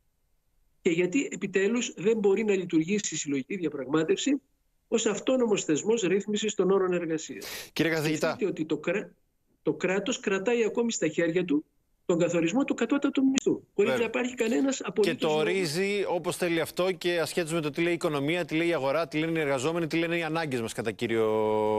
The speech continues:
Speaker 1: Και
Speaker 2: λόγο.
Speaker 1: σκεφτείτε, το
Speaker 2: Και να κλείσουμε με
Speaker 1: νεοφιλελεύθερο
Speaker 2: αυτό.
Speaker 1: κράτος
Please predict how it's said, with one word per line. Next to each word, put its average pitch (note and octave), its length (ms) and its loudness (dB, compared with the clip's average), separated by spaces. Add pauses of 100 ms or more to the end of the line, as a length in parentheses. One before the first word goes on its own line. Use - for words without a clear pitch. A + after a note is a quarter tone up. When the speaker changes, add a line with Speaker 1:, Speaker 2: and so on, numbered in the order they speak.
Speaker 1:
Και G#2+ 160 4
Speaker 2:
λόγο. A2+ 140 0
Speaker 1:
σκεφτείτε, G3+ 600 -2 (420)
το F3 180 0 (180)
Speaker 2:
Και D3+ 100 2
να C3+ 100 2
κλείσουμε D#3+ 400 2
με D#3 60 0
Speaker 1:
νεοφιλελεύθερο - 20 0
Speaker 2:
αυτό. - 180 -2
Speaker 1:
κράτος A3 400 -2